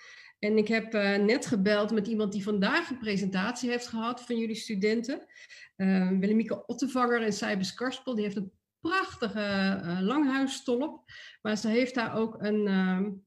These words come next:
kapberg bij. En daar hebben studenten een nieuwe bestemming voor ontwikkeld. Bouwkunde heeft bedacht, dat wordt een gebouwtje met twee appartementen erin.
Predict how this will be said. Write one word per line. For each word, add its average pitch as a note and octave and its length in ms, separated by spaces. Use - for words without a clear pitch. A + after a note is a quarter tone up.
kapberg G3 540
bij. G#3 320
En B3 120
daar A#3+ 180
hebben B3 200
studenten A3+ 920
een G3+ 360
nieuwe C4 260
bestemming C4+ 540
voor B3 280
ontwikkeld. A#3 640
Bouwkunde A3+ 560
heeft F3+ 220
bedacht, F#3 720
dat G3 120
wordt G3 280
een F3+ 360
gebouwtje G#3 540
met F#3+ 160
twee G#3 220
appartementen A3 760
erin. A3 440